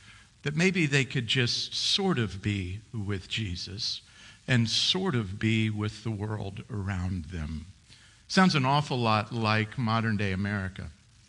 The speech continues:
that we as Christians are not told not to believe what we believe. We're free to believe what we believe, but we're just encouraged not to believe it so adamantly.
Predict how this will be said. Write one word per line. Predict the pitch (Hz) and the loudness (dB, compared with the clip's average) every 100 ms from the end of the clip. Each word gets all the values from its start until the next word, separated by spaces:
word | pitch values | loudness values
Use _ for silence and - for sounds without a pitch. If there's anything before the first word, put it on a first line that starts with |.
| - - - - | -20 -20 -20 -8
that | - 123 120 | 0 2 2
we | 135 139 | 4 6
as | 135 - | 4 0
Christians | - 165 - 123 113 113 113 | 2 2 2 0 2 0 -2
are | 131 120 117 117 117 143 | -4 0 0 0 -2 -4
not | 135 147 190 - | 4 4 4 0
told | 208 196 131 | -2 0 2
not | 123 143 147 | 2 2 2
to | - 120 | -2 -2
believe | 113 120 160 240 117 | 0 0 0 -2 -4
what | 92 110 | -4 -4
we | 95 | -6
believe. | 87 95 87 82 107 160 | -4 -6 -6 -6 -6 -4
We're | 220 | -4
free | - 233 285 | -4 -6 -4
to | |
believe | 107 101 110 107 | -2 0 2 0
what | 101 | -2
we | 110 | -2
believe, | 107 117 151 139 - - - | -2 4 4 4 -2 -6 -2
but | 170 | 2
we're | 190 196 | 4 4
just | 175 170 - 156 | 2 0 0 2
encouraged | 127 - 175 160 135 113 | 2 2 2 4 4 2
not | 143 139 | 0 2
to | - | 0
believe | 120 123 123 127 | 0 4 6 6
it | 117 | 2
so | - 120 117 | 0 0 4
adamantly. | 120 117 120 98 95 90 82 - | 6 6 4 0 -2 -6 -10 -12